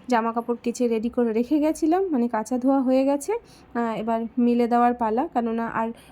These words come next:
আহ, দু একদিন থেকে রোদটাও সত্যি এত রোদ পড়ছে, মানে এই যে গরমটা আসছে সেটা ভালোই বোঝা যাচ্ছে। শীত নেই বললেই চলে কলকাতায়। আহ, আহ, মানে,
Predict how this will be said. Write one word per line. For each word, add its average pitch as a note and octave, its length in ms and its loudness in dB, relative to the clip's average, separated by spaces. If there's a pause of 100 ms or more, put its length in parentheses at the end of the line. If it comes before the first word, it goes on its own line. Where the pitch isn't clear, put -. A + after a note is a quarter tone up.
আহ, A3+ 120 -4
দু A3+ 140 -2
একদিন C4+ 300 4
থেকে D#4+ 300 0
রোদটাও C4 500 0
সত্যি B3+ 480 0
এত - 280 -6
রোদ C#4+ 320 2 (100)
পড়ছে, C#4+ 320 0
মানে C4 240 4
এই B3+ 80 2
যে C4+ 100 0
গরমটা A#3+ 500 2
আসছে B3 640 0
সেটা E4+ 340 0 (340)
ভালোই B3+ 360 4
বোঝা A#3 320 2
যাচ্ছে। F#3+ 440 -4 (300)
শীত E4 340 4 (120)
নেই C4 280 6
বললেই C#4 420 4
চলে A#3 340 0
কলকাতায়। A3 600 -2
আহ, - 420 -8
আহ, A3 600 -2
মানে, B3 300 2